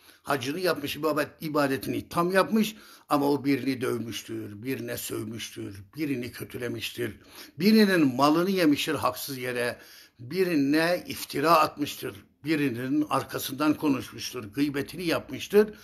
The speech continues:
Bu yüzden o hakkına girdi. Bunların, işte bunların hepsi haktır. Yani bir kulun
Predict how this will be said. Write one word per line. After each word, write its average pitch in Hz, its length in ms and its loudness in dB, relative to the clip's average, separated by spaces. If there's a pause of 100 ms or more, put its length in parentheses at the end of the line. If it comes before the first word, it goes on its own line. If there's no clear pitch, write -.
(280)
Bu 143 120 -2
yüzden 143 580 -2 (300)
o 143 140 0
hakkına 156 640 2
girdi. 110 420 -6
Bunların, 123 340 -6
işte 104 240 -12
bunların 113 320 -8
hepsi - 600 -4
haktır. - 440 -8 (380)
Yani 135 320 2
bir 156 220 4
kulun 151 600 4